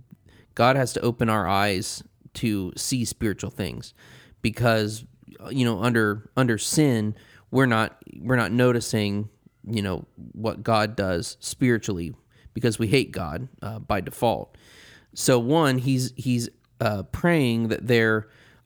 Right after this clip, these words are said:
eyes would be more and more open to God's work and to, uh, the, the work of the Spirit. But two, he's, he's wanting their eyes to be enlightened so they can realize the hope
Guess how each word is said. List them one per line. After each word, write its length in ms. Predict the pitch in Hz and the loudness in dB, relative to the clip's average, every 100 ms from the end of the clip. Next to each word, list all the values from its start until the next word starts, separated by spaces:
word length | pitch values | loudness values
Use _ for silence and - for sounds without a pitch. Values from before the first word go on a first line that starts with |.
| - | 4
eyes 360 | 117 120 120 | 4 4 2
would 100 | 117 | -2
be 80 | 117 | 0
more 260 | 113 113 117 | 2 2 2
and 80 | |
more 200 | 110 107 - | 2 0 2
open 380 | 110 - 107 104 | 2 2 0 0
to 100 | 113 | 0
God's 380 | 113 104 107 | 2 2 0
work 460 | 110 101 98 - - - - | -2 0 0 -2 -10 -14 -8
and 340 | 107 90 92 | -4 -4 -6
to, 400 | - 107 87 - - | -4 -2 -2 -6 -10
uh, 180 | - 50 - - | -8 -8 -8 -14
the, 300 | 131 92 67 | -4 -2 -2
the 80 | - | -4
work 220 | 107 104 | -4 -4
of 100 | 101 | -4
the 60 | 73 | -8
Spirit. 540 | - - 123 104 - - - - - _ _ - _ | -6 0 2 2 -2 -12 -20 -20 -20 _ _ -20 _
But 240 | - 127 - | -4 -4 -4
two, 560 | - 196 156 117 117 | 0 2 4 2 -2
he's, 360 | 113 135 127 120 _ - | -2 0 0 -4 _ -10
he's 280 | 123 131 | -4 -2
wanting 300 | 135 147 156 | 2 2 4
their 140 | 127 117 | 2 4
eyes 380 | 127 127 - - | 4 2 -2 -10
to 100 | 127 | -6
be 300 | 117 104 113 _ - | -4 -4 -8 _ -2
enlightened 680 | 127 123 156 185 123 120 120 _ _ _ _ - | 0 2 0 0 -2 -4 -6 _ _ _ _ -14
so 640 | - 147 135 127 117 - _ _ | 0 4 4 4 0 -6 _ _
they 380 | 123 131 123 120 | -4 2 4 4
can 260 | 117 135 113 | 0 0 2
realize 560 | 120 135 123 117 110 | 4 4 4 4 2
the 100 | 110 | -2
hope 480 | 92 131 127 120 - | 0 4 4 2 -6